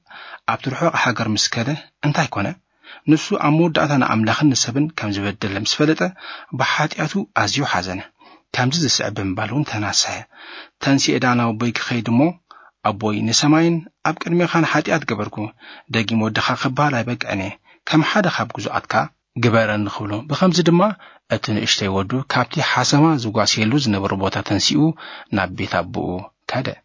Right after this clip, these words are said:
እቲ ኣቦ እቲ ንእሽተይ ወዱ ከም ዝተመልሰ ምስ ረኣየ እንታይ ገበረ? እቲ ንእሽተይ ወዱ ብፅሒቱ ወሲዱ ኣብ ከንቱ ነገር ኣጥፊዎ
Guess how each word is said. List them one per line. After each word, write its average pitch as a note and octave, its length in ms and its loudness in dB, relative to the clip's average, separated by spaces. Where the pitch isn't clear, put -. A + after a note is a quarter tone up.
እቲ - 160 0
ኣቦ D#3 300 2
እቲ F3+ 160 2
ንእሽተይ B2 400 0
ወዱ G2 280 -6
ከም A#2 260 0
ዝተመልሰ G#2 540 0
ምስ G2+ 180 2
ረኣየ - 240 2
እንታይ F3+ 280 2
ገበረ? G#2+ 260 0
እቲ - 140 -16
ንእሽተይ F#3 360 4
ወዱ D#3 200 4
ብፅሒቱ - 540 0
ወሲዱ A#2 320 4
ኣብ G#2+ 160 -2
ከንቱ B2 340 2
ነገር B2 280 4
ኣጥፊዎ A2+ 340 -2